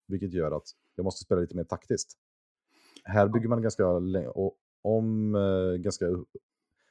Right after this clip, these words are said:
Speaker 1: Alltså det här är ju ett taktiskt spel, ja, men du försöker göra det så strategiskt som möjligt. Att du försöker planera tre runder i rad.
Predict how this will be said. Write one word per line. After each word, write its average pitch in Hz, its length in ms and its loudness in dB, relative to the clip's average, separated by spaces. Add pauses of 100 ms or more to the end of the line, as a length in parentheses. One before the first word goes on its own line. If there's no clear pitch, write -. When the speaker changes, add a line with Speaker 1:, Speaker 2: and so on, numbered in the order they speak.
(120)
Speaker 1:
Alltså 107 160 0
det 101 120 2
här 120 100 4
är 131 40 6
ju 117 60 2
ett - 100 -4
taktiskt - 340 -4
spel, 127 320 -2
ja, 87 400 2
men 87 100 -4
du 87 60 -4
försöker 92 540 0
göra 87 80 2
det 76 60 -4
så - 80 -12
strategiskt 73 400 -6
som 82 80 -10
möjligt. 85 320 -2
Att - 80 -8
du - 80 -12
försöker - 540 0
planera 92 280 0
tre 78 220 -8
runder 71 260 -8
i - 20 -6
rad. - 240 -8